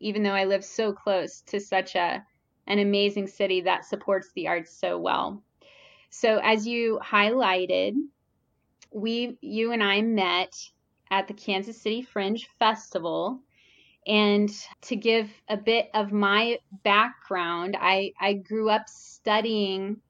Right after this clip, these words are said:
dance. I wouldn't say my training as a child was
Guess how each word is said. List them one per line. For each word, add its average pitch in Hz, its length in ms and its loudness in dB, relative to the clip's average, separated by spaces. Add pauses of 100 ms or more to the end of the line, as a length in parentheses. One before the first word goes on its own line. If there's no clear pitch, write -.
(420)
dance. 196 800 -4 (140)
I 220 100 4
wouldn't 247 380 2
say 226 320 2
my 196 180 0
training 202 540 0
as 202 100 -2
a 190 80 -8
child 190 600 -2
was 175 480 -4